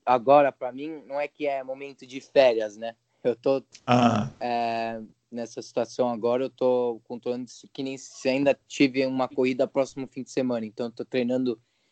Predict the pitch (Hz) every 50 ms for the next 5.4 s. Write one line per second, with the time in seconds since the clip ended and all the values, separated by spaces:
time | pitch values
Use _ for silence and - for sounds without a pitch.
0 | _ _ _ - - - - - - 135 131 139 131 _ - 139 123 - - 131
1 | 123 123 123 127 127 120 113 _ - 127 123 120 123 117 110 - - 127 117 117
2 | 120 120 123 123 117 113 _ _ _ _ _ _ _ _ - - 107 107 107 107
3 | 104 107 76 - - - _ - - 113 110 113 117 113 - - - 117 113 110
4 | 110 110 110 - - 117 113 110 - - 117 117 117 117 110 110 - - 113 110
5 | 107 113 120 120 110 117 110 104